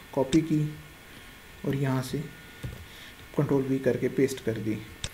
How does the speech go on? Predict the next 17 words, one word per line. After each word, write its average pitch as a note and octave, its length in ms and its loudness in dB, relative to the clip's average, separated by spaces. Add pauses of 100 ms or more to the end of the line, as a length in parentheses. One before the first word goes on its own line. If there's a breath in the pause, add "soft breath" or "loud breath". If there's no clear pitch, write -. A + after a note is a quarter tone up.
(180)
उसके D#3 180 2
बाद D3+ 200 8
quantity D3 460 4 (1400)
और B2+ 240 -2
unit, C3 360 -2 (1300 loud breath)
ये C#3 60 -2
quantity C#3 520 4
और C#3 240 2
unit C3+ 260 -2
मैंने C#3 140 0
दोनों C3 300 0
copy C#3+ 280 4
किए F3 300 4 (1600)
और C#3 120 0
यहाँ C3 380 0
पे C3 100 6
आके C3 520 -2